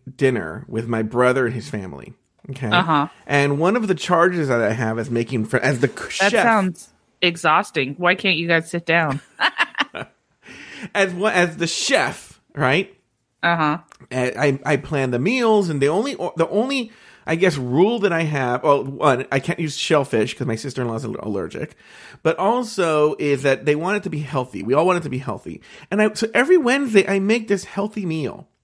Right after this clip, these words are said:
Speaker 1: Okay. Like,
Speaker 2: Yeah.
Speaker 1: uh, uh, yesterday it was, uh, this oven baked s-, salmon with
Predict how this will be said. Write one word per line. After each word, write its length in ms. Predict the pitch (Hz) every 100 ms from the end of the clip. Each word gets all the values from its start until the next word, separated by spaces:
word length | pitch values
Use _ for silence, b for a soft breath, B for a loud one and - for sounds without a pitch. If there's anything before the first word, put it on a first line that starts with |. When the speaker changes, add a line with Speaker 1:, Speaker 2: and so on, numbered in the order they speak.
| _ _
Speaker 1:
Okay. 260 | 131 131 147
Like, 180 | 156 143
Speaker 2:
Yeah. 280 | 170 143 113 107
Speaker 1:
uh, 200 | 117 127
uh, 20 | 127
yesterday 640 | 127 175 175 208 190 165
it 240 | - 139
was, 480 | 131 131 131 127 127 B B B B B -
uh, 260 | 120 101
this 320 | 107 110 110 -
oven 360 | - 156 185 180
baked 240 | 165 160
s-, 180 | - - - -
salmon 400 | - 151 156
with 120 | 143